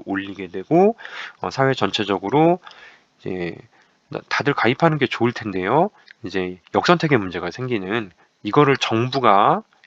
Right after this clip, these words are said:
해결을 하는 것이지 도덕적 해이의 문제를 해결하는 것이 아닙니다. 도덕적 해이의 문제를 해결하는 게 아니고, 어, 의무적으로 보험에 가입하는 것은 이건 역선택의 문제를 해결하는 거예요.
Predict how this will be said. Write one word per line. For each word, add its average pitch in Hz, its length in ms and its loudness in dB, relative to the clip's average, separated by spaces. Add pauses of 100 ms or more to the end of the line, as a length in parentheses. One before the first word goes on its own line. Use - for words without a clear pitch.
해결을 143 320 0
하는 95 220 -8
것이지 95 640 -4 (680)
도덕적 - 840 2
해이의 143 280 2
문제를 98 460 -2
해결하는 117 440 -2
것이 98 180 -4
아닙니다. 85 560 -6
도덕적 - 500 -4
해이의 117 220 0
문제를 95 460 -4
해결하는 120 420 -2
게 113 100 0
아니고, 107 600 2 (480)
어, 92 340 -4 (300)
의무적으로 139 540 4
보험에 107 340 -2
가입하는 95 560 -6
것은 90 540 -4 (400)
이건 98 240 -4
역선택의 101 600 0
문제를 87 420 -12
해결하는 104 400 -14
거예요. 95 320 -18